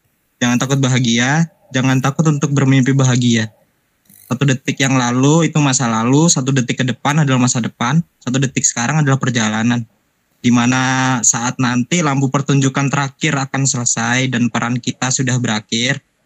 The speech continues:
perjalananmu ini akan membuat saya barunya. Sampai jumpa, ya kan?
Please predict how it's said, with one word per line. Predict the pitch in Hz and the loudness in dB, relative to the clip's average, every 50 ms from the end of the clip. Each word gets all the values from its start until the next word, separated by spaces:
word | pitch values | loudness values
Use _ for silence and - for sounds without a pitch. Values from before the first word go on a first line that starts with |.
| _ _ _ _ _ _ - | _ _ _ _ _ _ -4
perjalananmu | 139 131 123 127 123 123 127 123 127 127 127 127 127 127 113 | -4 -2 0 0 0 2 2 2 2 2 2 4 4 2 2
ini | 120 117 113 117 120 127 135 131 | 2 2 2 2 2 2 0 0
akan | 127 - 135 131 123 | 0 0 2 2 4
membuat | 120 120 131 127 | 4 2 2 0
saya | - 135 120 | 0 0 0
barunya. | 120 120 107 107 107 110 107 110 110 110 113 113 110 110 - _ _ _ _ _ _ _ _ _ _ _ _ _ _ _ _ _ _ _ _ _ _ _ _ _ _ _ _ _ _ _ | 0 -2 -2 -2 -2 -2 0 0 0 0 0 -2 -4 -6 -10 _ _ _ _ _ _ _ _ _ _ _ _ _ _ _ _ _ _ _ _ _ _ _ _ _ _ _ _ _ _ _
Sampai | - - 113 117 117 117 120 117 117 | -6 -2 -2 0 0 0 0 -2 0
jumpa, | 117 120 113 110 110 104 - - 120 120 123 135 147 156 170 175 143 | 0 2 2 2 2 2 0 0 0 0 2 2 2 0 0 0 0
ya | 131 131 | -2 -4
kan? | - 127 123 127 135 151 160 | -2 -2 -2 0 2 2 2